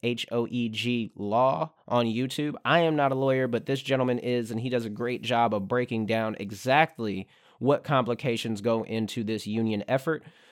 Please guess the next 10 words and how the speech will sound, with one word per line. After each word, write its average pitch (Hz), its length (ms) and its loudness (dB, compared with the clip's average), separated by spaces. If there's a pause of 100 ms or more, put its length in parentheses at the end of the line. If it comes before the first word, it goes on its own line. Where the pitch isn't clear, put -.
(520)
But 143 360 4
I'm 139 140 6
gonna 143 140 4
give 135 200 2
you 135 220 0
a 113 300 2
short 139 340 2
version 120 480 4
and 107 180 2
kinda 113 380 2